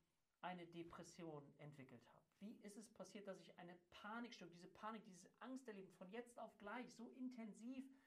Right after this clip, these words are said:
für mich erlebt habe? Und da auch zu schauen, okay, viele suchen dann unmittelbar davor nach Auslösefaktoren, aber wir wissen eben auch, wenn wir uns die Forschung angucken, dass es sinnvoll ist, bei Panikpatienten zum Beispiel auch sechs Monate davor genau zu gucken. Was ist da denn gewesen?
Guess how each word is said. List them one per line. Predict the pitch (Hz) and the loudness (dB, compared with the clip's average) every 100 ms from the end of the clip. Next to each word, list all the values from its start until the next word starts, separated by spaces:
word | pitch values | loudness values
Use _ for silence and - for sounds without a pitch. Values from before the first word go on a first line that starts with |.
| - - - - - | -20 -20 -20 -20 -8
für | - | 0
mich | 185 165 165 | 2 2 0
erlebt | 156 139 127 - - | -4 -2 -2 -4 -8
habe? | 123 - - _ _ _ _ _ _ _ - | -10 -12 -20 _ _ _ _ _ _ _ -4
Und | 170 | 6
da | 190 | 8
auch | 214 | 8
zu | - 196 | 4 -2
schauen, | - 190 180 | 4 4 2
okay, | - 262 226 226 - - _ _ _ _ _ _ - - - | -2 0 2 2 -2 -10 _ _ _ _ _ _ -18 -18 -4
viele | 190 170 | 2 4
suchen | - 180 | 2 2
dann | 147 - | 0 2
unmittelbar | 214 220 202 156 151 | 2 2 2 2 4
davor | 147 127 - 262 185 196 254 233 | 4 0 -2 2 4 2 -2 -2
nach | 147 147 - | 0 0 2
Auslösefaktoren, | 165 190 190 156 151 147 - - 175 | 2 2 0 -4 -4 -8 -8 -2 -2
aber | 156 151 | 0 0
wir | 156 151 | 0 0
wissen | 180 - 185 | -2 0 -2
eben | 190 185 | -2 0
auch, | - 202 - - - - | 4 2 2 -12 -14 -2
wenn | 165 | 0
wir | 160 | 0
uns | |
die | 151 | 0
Forschung | - 165 165 - | 2 4 4 -2
angucken, | 175 - 190 | -6 -6 -6
dass | 170 | -6
es | 156 | -2
sinnvoll | 208 226 190 | 0 2 0
ist, | - - | 0 -2
bei | 190 | -2
Panikpatienten | - 254 294 165 127 - - 147 139 127 - | 0 4 4 4 -2 -6 -6 -4 -2 -4 -4
zum | 139 | -4
Beispiel | 131 202 190 - - | -4 -4 -10 -10 -4
auch | - - | -4 0
sechs | 180 190 - | 2 2 0
Monate | 180 175 165 165 | -2 0 -2 -2
davor | 156 151 - 269 | -6 -4 0 2
genau | 175 135 139 | 2 0 -2
zu | 131 | -6
gucken. | 127 143 127 | -12 -8 0
Was | 156 143 | 0 0
ist | - - | -2 4
da | 214 254 | 4 4
denn | 196 165 | 2 -2
gewesen? | 156 143 131 123 - | -4 -4 -2 -2 -4